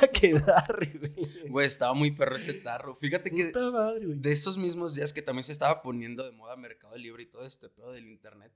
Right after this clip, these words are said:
Speaker 2: Contexto, porque hace diez años el internet todavía estaba
Speaker 1: Sí.
Speaker 2: en pañales, güey, y más aquí en Zacatecas, güey.
Speaker 1: Ujú.
Speaker 2: No, no existían las historias, güey. Subíamos
Speaker 1: No.
Speaker 2: fotos bien pederas a Instagram, güey. Historias bien pederas de dolidos a
Speaker 1: No,
Speaker 2: Facebook,
Speaker 1: Instagram
Speaker 2: güey.
Speaker 1: no existía, güey.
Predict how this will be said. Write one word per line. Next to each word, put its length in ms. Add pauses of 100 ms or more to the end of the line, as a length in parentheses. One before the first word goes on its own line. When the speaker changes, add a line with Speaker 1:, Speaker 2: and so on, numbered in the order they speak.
(120)
Speaker 2:
Contexto, 760
porque 500
hace 220
diez 220
años 300
el 100
internet 420 (640)
todavía 240
estaba 680
Speaker 1:
Sí. 100
Speaker 2:
en 880
pañales, 640
güey, 300
y 40
más 280
aquí 160
en 100
Zacatecas, 600
güey. 140
Speaker 1:
Ujú. 80 (400)
Speaker 2:
No, 280
no 180
existían 460
las 180
historias, 640
güey. 200
Subíamos 460
Speaker 1:
No. 60
Speaker 2:
fotos 300
bien 240
pederas 440
a 100
Instagram, 640
güey. 160
Historias 400
bien 260
pederas 400
de 100
dolidos 440
a 80
Speaker 1:
No, 60
Speaker 2:
Facebook, 360
Speaker 1:
Instagram 320
Speaker 2:
güey. 80
Speaker 1:
no 60
existía, 480
güey. 200